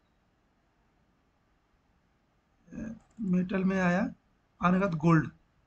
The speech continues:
Gold select करके ये वाला जो है ना, इस पे अपन करेंगे matte finish gold, ठीक।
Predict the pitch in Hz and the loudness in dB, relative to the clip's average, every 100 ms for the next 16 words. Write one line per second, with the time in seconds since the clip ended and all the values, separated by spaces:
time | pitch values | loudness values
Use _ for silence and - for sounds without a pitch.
0 | _ 151 165 220 220 208 - 196 180 240 | _ 2 6 6 6 2 2 -2 0 -2
1 | - _ _ _ 220 165 220 214 214 202 | -2 _ _ _ 2 6 6 6 4 4
2 | 202 220 - _ _ _ 226 - - 208 | 2 2 -4 _ _ _ -10 -8 2 2
3 | 208 190 196 185 190 170 175 196 - - | 2 0 2 4 4 4 6 4 0 -4
4 | 180 180 190 165 156 _ _ _ _ _ | -2 -2 -2 -4 -4 _ _ _ _ _
5 | - 196 220 - | -2 0 0 -6